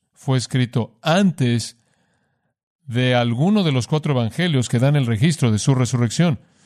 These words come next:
Entonces estaban dando testimonio de la resurrección antes de que hubiera un testimonio escrito de la resurrección. Aunque algunos de ellos habían dormido, algunos de ellos habían muerto, la mayoría estaban vivos.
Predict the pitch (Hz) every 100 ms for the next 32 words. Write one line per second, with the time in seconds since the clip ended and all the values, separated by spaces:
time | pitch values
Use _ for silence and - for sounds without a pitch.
0 | _ 127 123 156 156 147 135 - 190 226
1 | 190 185 175 156 139 143 156 196 160 139
2 | 135 131 131 131 117 160 156 - 160 233
3 | 262 180 135 131 135 131 147 139 110 -
4 | _ _ 135 135 117 120 127 123 - 147
5 | 165 127 113 110 110 143 117 120 107 101
6 | 143 165 - _ _ _ _ _ _ _
7 | _ _ _ _ _ _ _ _ _ _
8 | 113 104 107 117 135 101 135 175 113 98
9 | - - _ _ - 107 117 107 101 147
10 | 127 98 117 110 107 110 - 101 104 101
11 | 135 120 107 110 107 110 107 123 113 120
12 | 107 101 143 104 -